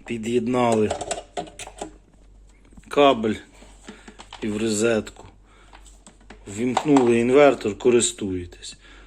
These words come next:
Далі вимкнули інвертор, взяли шнурок в руки, йдемо до нашого рубильника. Коли світло з'явилося, ви там подивилися, в сусідів світло є, вимкнули інвертор, дос-,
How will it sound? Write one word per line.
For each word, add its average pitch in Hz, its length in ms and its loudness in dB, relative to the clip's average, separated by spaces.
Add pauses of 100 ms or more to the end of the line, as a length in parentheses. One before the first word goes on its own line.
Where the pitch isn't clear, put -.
(320)
Далі 113 420 2 (400)
вимкнули 117 560 2
інвертор, 127 600 2 (760)
взяли 113 420 4
шнурок 117 520 0
в 113 80 0
руки, 123 460 0 (1120)
йдемо 120 440 2
до 107 100 -2
нашого 110 400 0
рубильника. 92 680 -6
Коли 95 220 -8
світло 90 460 -10
з'явилося, 107 680 2
ви 101 120 -4
там 95 180 -8
подивилися, 104 600 -2
в 87 60 -10
сусідів 95 540 -8
світло 101 420 -8
є, 120 260 2 (1400)
вимкнули 120 460 2
інвертор, 143 580 4
дос-, 113 340 -6